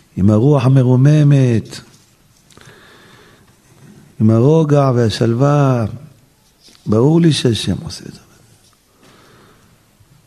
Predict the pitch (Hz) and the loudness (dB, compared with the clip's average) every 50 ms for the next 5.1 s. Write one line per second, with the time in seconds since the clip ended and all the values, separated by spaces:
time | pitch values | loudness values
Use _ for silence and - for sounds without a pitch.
0 | - - 98 87 104 120 104 - 110 101 107 120 117 110 104 92 80 90 98 107 | -8 -4 -2 0 0 0 0 0 0 0 0 0 0 0 -2 -2 -2 -2 -2 0
1 | 104 98 85 - - 80 80 92 92 85 - - - - - _ _ _ _ _ | 0 -2 -2 -4 -6 -6 -4 -6 -6 -8 -10 -14 -18 -20 -20 _ _ _ _ _
2 | _ _ _ _ _ _ _ _ - - _ _ _ _ _ - - 98 85 92 | _ _ _ _ _ _ _ _ -20 -20 _ _ _ _ _ -8 -8 -6 -2 -2
3 | 95 101 98 98 - 107 120 120 117 110 98 113 110 104 - - 104 104 104 107 | 0 -2 -2 -2 -4 -2 -2 -2 -2 -2 -2 -2 -2 -4 -4 -6 -4 -2 -2 0
4 | 110 101 87 - - - - - 95 107 117 113 110 104 101 92 - - - - | -2 -2 -4 -8 -18 -20 -10 -4 -2 -2 -2 0 -2 -2 -2 -4 -4 -10 -14 -16
5 | - 139 | -16 -16